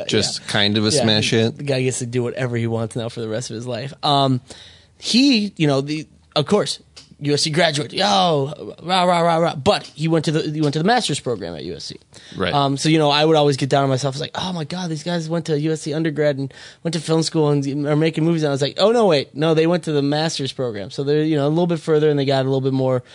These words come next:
Speaker 2: hands-on when they only had to focus on film.
Speaker 1: Yep.
Speaker 2: Um, and that's Alex's next big point is that when you go to a four-year university, Alex, what happens?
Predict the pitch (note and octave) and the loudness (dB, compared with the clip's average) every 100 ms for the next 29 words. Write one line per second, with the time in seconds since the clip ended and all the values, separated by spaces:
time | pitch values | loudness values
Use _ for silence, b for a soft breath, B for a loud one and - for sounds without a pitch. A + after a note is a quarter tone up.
0 | B B B - D#3+ D3+ C#3 C#3 C3+ C3 | B B B 0 2 4 4 4 2 0
1 | B2+ C#3 C3 C3+ C3+ B2+ B2+ B2 - B2 | -2 0 2 2 2 2 0 -2 -4 -4
2 | B2 B2 A2+ - G#2+ - _ _ - A2 | -4 -6 -6 -8 -10 -12 _ _ -2 -2
3 | - - C#3 C3 B2+ B2 - _ _ _ | -2 -2 0 0 0 -4 -8 _ _ _
4 | _ - - E3 D3+ D3 D3+ C#3+ - - | _ -16 -2 0 2 2 2 0 -4 -6
5 | b b b - C#3+ C#3+ C#3 C3 C#3 _ | b b b -2 2 2 0 -4 -6 _
6 | D3 C#3 C#3 C#3 B2+ - A3 D3+ D3 C3 | -2 -2 -2 -4 -2 0 2 2 0 0
7 | C#3 B2+ C#3 D3+ D3+ E3+ D3+ C3 F3 D#3+ | 0 0 0 2 2 2 2 0 0 2
8 | D3+ C#3+ C#3+ B2+ E3 G#3 - B2 - C3 | 2 2 2 2 2 2 0 -6 -4 -2
9 | C3+ D3+ - E3+ E3+ C3 - E2 - | 0 -2 0 2 2 0 -4 -12 -14